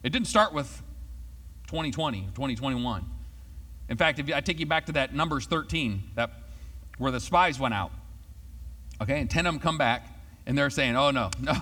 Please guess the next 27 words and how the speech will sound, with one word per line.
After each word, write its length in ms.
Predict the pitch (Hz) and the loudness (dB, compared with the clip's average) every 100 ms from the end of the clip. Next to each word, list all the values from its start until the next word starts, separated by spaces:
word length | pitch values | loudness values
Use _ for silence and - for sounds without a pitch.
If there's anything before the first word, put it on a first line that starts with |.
| 208 220 202 170 | 4 6 4 4
no, 180 | 131 107 - - - | 2 -2 -6 -12 -8
no, 480 | 170 233 247 240 233 | 0 4 4 4 4
this 160 | 220 190 | 4 4
ain't 160 | 160 | 4
happening." 320 | 165 139 104 - - - - - - - - - | 4 2 -4 -6 -12 -14 -16 -16 -16 -16 -16 -6
And 160 | - 151 | -2 2
they 100 | 220 | 2
stirred 400 | - - 202 185 | 2 2 4 6
up 220 | 180 - - - - 127 117 - | 4 2 -14 -12 -6 -6 -2 2
a 140 | 139 | 4
large 880 | 131 135 175 233 247 214 160 127 - | 4 4 8 8 10 8 6 2 -8
portion 480 | - 156 135 139 123 | -2 0 0 -2 -2
of 140 | 127 131 | 0 0
the 80 | |
rest 240 | 131 170 156 | 2 0 0
of 180 | 139 123 | -4 -2
the 240 | 120 113 - - - - | -2 -2 -6 -16 -18 -4
Hebrew 320 | 170 165 156 | 0 2 2
community 540 | - 147 214 254 139 | 2 2 4 4 4
there, 400 | 104 101 98 117 - - - - - - - - - | 2 2 2 -2 -6 -14 -16 -16 -14 -14 -16 -18 -18
so 320 | - - 220 262 | -10 0 2 6
much 240 | 240 277 | 6 4
so 540 | - 180 147 127 156 - - - - | 0 4 4 4 -2 -8 -14 -18 -2
they 100 | 170 240 | 0 2
were 160 | 175 | 0
freaking 680 | - - - 220 302 277 247 | -2 -6 0 2 2 2 2
out 440 | 160 123 139 - | 4 4 2 -6